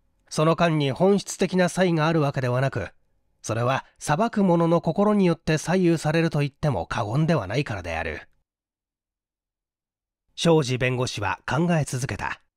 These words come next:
自分のこれまでの経験によると、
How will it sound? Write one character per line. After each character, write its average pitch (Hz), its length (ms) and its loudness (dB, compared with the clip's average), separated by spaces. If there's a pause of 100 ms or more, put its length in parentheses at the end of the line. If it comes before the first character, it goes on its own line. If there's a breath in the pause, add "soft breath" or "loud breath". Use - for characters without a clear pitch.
(1500)
自 165 160 4
分 254 280 2
の 226 140 4
こ 208 180 0
れ 240 100 2
ま 240 100 2
で 202 100 2
の 170 140 2
経 156 220 0
験 147 200 0
に 147 120 2
よ 143 80 2
る 135 80 -2
と、 127 260 0